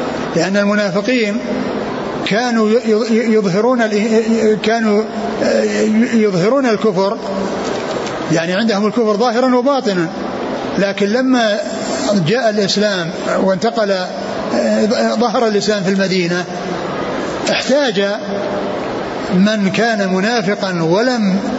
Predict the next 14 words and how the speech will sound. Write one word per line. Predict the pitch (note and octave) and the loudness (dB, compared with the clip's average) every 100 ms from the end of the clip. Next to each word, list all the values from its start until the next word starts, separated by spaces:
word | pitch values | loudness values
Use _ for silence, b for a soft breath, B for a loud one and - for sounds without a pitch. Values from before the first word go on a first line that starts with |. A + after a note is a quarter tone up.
| - - G#3+ | -4 -4 0
يوفق | G3+ G3+ G3+ A#3+ A3 F#3+ | 2 4 4 2 0 0
للد-، | F#3+ F#3+ F#3 | 0 2 2
لل-، | A#3 G3+ G3+ G3+ G3 | 2 2 4 2 4
لل-، | G3+ | 2
للدخول | G3 G3 G#3 E3 F#3+ A3 F#3 | 4 4 2 0 2 2 2
في | E3+ | 2
الإسلام | G3 F#3 G3 A3+ C#4 D4 - - - - - - - | 0 0 2 2 0 -2 -4 -6 -4 -4 -4 -6 -2
وأن | E3+ G3 G#3 G3 G3 | 2 2 2 2 2
ي-، | F#3+ G#3 G3+ | 2 2 2
يدخل | G3+ F#3 | 2 0
في | G3+ | 0
الإسلام | F#3+ G#3+ G3+ F#3+ | 2 0 0 0
ظاهرا | G#3 G#3 F#3+ | 0 0 0
وباطنا، | F#3 A#3+ C4 C4 C4+ | 2 2 2 2 2